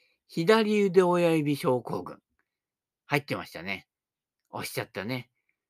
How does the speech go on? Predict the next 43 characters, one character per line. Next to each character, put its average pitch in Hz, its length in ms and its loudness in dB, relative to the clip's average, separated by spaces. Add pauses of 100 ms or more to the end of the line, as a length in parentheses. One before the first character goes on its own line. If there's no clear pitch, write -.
(200)
押 170 180 -4
し - 80 -16
ち 269 140 6
ゃ 262 80 8
う 262 40 2
人 254 220 -2
に 185 140 0
は 104 80 0
ね、 104 100 -2
あ 104 100 2
の、 113 120 0
マ 165 140 0
ッ - 20 -8
ク - 180 -12
の、 95 240 -6 (300)
マ 247 120 -4
ッ - 20 -6
ク 226 160 0
の 135 100 -2
シ - 100 -2
ャ 123 40 0
フ - 80 -16
ト 101 100 -6
っ - 40 -10
て 104 120 -16
ち - 80 0
ょ 202 60 6
っ - 20 -6
と - 100 -16
特 - 220 -8
徴 202 120 0
あ - 40 2
る 196 60 -2
ん 185 40 -8
で 131 80 -6
す - 80 -12
よ。 87 80 -6
し - 100 -12
な 104 120 -4
り 98 80 -8
方 104 240 -8
と 92 100 -12
か。 - 180 -18